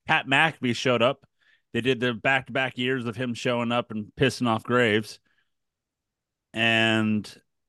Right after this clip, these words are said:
it turns out that Pat McAfee's full-time on Raw again.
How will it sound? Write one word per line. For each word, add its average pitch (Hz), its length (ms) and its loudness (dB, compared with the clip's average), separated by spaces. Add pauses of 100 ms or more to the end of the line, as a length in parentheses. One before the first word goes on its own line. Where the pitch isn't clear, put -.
it 117 300 -6
turns 135 480 2
out 131 360 2
that 117 280 2 (880)
Pat 139 200 0
McAfee's 131 500 0
full-time 123 680 -2
on 113 180 -2
Raw 113 220 0
again. 90 400 -8